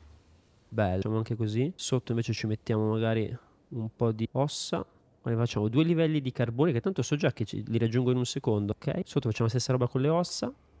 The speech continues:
E così, pum, pum. Tutti felici, tutti incredibilmente felici. Ora sono ancora più convinto che avremo bisogno della lodestone per raggiungere questa piattaforma rapidamente,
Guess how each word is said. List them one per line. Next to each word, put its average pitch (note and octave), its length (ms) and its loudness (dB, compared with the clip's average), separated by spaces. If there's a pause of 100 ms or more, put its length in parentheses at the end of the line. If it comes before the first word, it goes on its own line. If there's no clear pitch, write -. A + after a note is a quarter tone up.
(600)
E B2 80 -8
così, C#3 280 -2
pum, G3+ 400 0
pum. B3 460 2 (540)
Tutti G3 180 -4
felici, A2 460 0
tutti - 220 -4
incredibilmente D#3+ 580 0
felici. - 220 -6
Ora C3+ 180 6
sono D#3+ 400 2
ancora C#3+ 380 4
più E3 120 -2
convinto D#3 540 2
che D3 100 0
avremo A#2+ 220 4
bisogno B2 380 2
della A#2 180 2
lodestone B2 760 2 (300)
per A#2+ 140 4
raggiungere A#2 480 2
questa A#2 240 0
piattaforma A#2 480 2
rapidamente, G#2+ 840 2